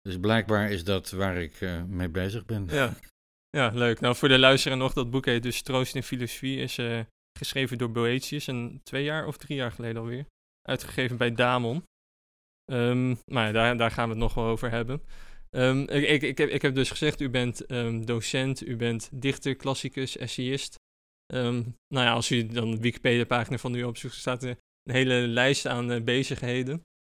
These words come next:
Speaker 2: Maar ik dacht van, heeft u dan ook een, eh, een favoriete bezigheid daarbij? Dat u bijvoorbeeld, eh, vertalen of schrijven of dichten het leukst vindt? Of misschien recenseren? Of, of
Speaker 1: Nou,
Speaker 2: v-,
Speaker 1: het, het
Speaker 2: is
Speaker 1: houdt
Speaker 2: het juist die diversiteit die het ook, eh, leuk maakt?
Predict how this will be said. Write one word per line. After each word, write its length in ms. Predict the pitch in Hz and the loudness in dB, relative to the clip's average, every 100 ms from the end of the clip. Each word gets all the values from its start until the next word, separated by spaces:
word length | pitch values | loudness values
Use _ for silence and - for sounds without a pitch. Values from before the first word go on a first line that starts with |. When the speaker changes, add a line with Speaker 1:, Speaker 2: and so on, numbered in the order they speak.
| - | 0
Speaker 2:
Maar 80 | 131 | 6
ik 60 | |
dacht 140 | 147 147 | 6 6
van, 160 | 139 | 4
heeft 240 | 127 147 - | 6 4 4
u 40 | |
dan 220 | 135 139 | 0 2
ook 160 | 139 135 | 2 0
een, 160 | 127 127 | -2 0
eh, 160 | 127 | -2
een 100 | 120 | -2
favoriete 500 | - 135 135 135 - | -4 -4 -4 -4 -4
bezigheid 560 | 120 127 147 139 143 139 | -2 -2 -2 -4 -4 -4
daarbij? 400 | 135 123 127 175 _ _ _ | -2 -2 -2 -4 _ _ _
Dat 140 | - 120 | -10 -6
u 60 | |
bijvoorbeeld, 500 | 113 - 120 117 113 | -4 -2 0 0 0
eh, 140 | 123 113 | 0 -2
vertalen 480 | - - 123 120 120 | -4 -2 2 2 0
of 100 | - | -4
schrijven 540 | - 123 127 120 123 | -4 0 0 -2 -8
of 160 | 110 113 | -8 -4
dichten 380 | 139 123 135 | -4 -4 -4
het 140 | 123 117 | -6 -4
leukst 320 | 123 131 - | -2 -2 -4
vindt? 260 | 131 139 - | -8 -8 -10
Of 180 | 113 - _ _ _ | -16 -20 _ _ _
misschien 300 | - 123 110 | -8 -6 -2
recenseren? 840 | 113 113 117 - 123 120 120 120 | 0 0 -2 -4 -2 -4 -4 -6
Of, 240 | - - - _ _ 107 | -10 -14 -20 _ _ -2
of 60 | 107 | 2
Speaker 1:
Nou, 260 | 117 123 123 | 6 8 6
Speaker 2:
v-, 40 | |
Speaker 1:
het, 140 | 123 | 4
het 140 | 147 139 | 2 2
Speaker 2:
is 80 | - | 4
Speaker 1:
houdt 180 | 135 139 | 4 4
Speaker 2:
het 100 | 131 | 8
juist 260 | 135 139 - | 8 8 4
die 160 | 131 | 0
diversiteit 760 | 123 139 139 123 131 135 135 123 | 2 2 2 2 0 2 4 2
die 160 | 120 | 0
het 120 | 110 123 | 0 -2
ook, 220 | 117 117 | -2 -2
eh, 180 | 117 113 | -4 -4
leuk 240 | 113 113 | -2 -4
maakt? 280 | 120 113 110 | -4 -8 -8